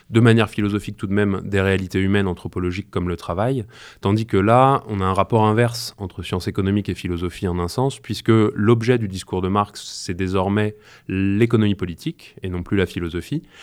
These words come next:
et la philosophie hegelienne et celle également de Feuerbach, on va le voir, servent de révélateur de tout un tas de problèmes que pose l'économie politique. Donc on a ce rapport-là qui est inversé, et ça se voit de manière particulièrement, euh, manifeste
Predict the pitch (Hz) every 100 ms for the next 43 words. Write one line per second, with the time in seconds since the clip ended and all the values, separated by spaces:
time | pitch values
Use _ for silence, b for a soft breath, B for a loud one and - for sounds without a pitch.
0 | B B B - 127 120 98 - 101 101
1 | 95 - 98 92 90 104 123 120 95 87
2 | - 101 98 - 90 87 87 95 95 87
3 | 90 87 85 110 127 - 90 82 82 95
4 | 135 - B B B - 120 127 117 104
5 | 113 117 117 107 101 98 127 143 - -
6 | 101 - 113 113 - 104 101 127 135 -
7 | 90 - 131 123 101 90 - 101 98 101
8 | 101 98 92 90 - - 98 98 107 120
9 | 117 104 104 117 113 117 117 95 92 90
10 | - 139 160 B B B B - - 98
11 | 113 113 101 101 90 107 - - 101 95
12 | 98 104 104 95 87 90 101 95 110 110
13 | - -